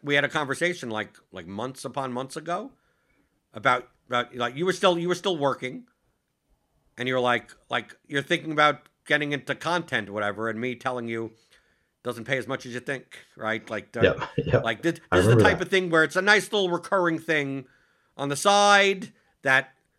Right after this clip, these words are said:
Speaker 1: allows you to have some peace of mind that when you, when you go minus ninety percent on a slate, that, like, I s-, have this money coming, like, no matter what, there's, like, some
Speaker 2: Yeah.
Speaker 1: background money, recurring money coming in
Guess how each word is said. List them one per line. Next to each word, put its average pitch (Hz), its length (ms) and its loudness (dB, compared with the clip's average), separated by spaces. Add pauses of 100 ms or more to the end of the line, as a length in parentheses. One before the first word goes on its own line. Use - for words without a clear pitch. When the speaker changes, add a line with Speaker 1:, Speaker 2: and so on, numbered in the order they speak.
(280)
Speaker 1:
allows 185 420 6
you 185 80 2
to 175 80 6
have 170 260 2
some 175 240 2
peace 165 240 -8
of 156 80 -2
mind 139 320 0
that 127 140 -4
when 127 220 -4
you, 117 180 -6 (420)
when 127 160 -4
you 127 60 -4
go 139 160 2
minus 143 380 0
ninety 135 240 0
percent 131 320 -2
on 113 100 -4
a 107 60 -8
slate, 107 420 -4
that, 101 280 -4 (320)
like, 107 280 -4 (640)
I 147 100 2
s-, 147 140 -6
have 190 320 2
this 160 240 2
money 139 400 0
coming, 120 380 -6
like, 117 340 -4
no 139 120 -6
matter 156 200 2
what, 135 380 -2
there's, 110 220 -8
like, 107 260 -10 (560)
some 170 460 0
Speaker 2:
Yeah. 104 60 -20
Speaker 1:
background 135 640 4
money, 113 300 0
recurring 117 520 -6
money 110 220 -6
coming 107 340 -10
in 120 280 -8